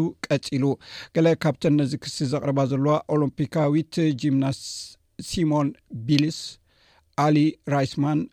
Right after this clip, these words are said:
ማኬላ ማሮን ከምኡውን ኣብ ዓለም ተዓዋቲት ሻምፒዮንስ ሊግ ኣውሮጳ ዝኾነት ማጊ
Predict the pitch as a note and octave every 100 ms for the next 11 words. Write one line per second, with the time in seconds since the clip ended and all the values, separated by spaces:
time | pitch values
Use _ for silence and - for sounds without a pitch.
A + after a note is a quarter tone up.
0 | _ _ - D3+ C#3+ - D#3+ D3+ D3 -
1 | _ _ _ - D3 C#3 C3+ D#3 - _
2 | - _ - E3+ F3 E3 - D3 D3 D3
3 | C#3 C#3 C#3 - D#3 C#3 C#3 C#3 - D#3
4 | - D#3 C#3 D#3+ C#3 - C#3+ C3+ - C3+
5 | B2+ C#3 C3+ C#3+ D3 D#3 - C#3+ C#3+ C3+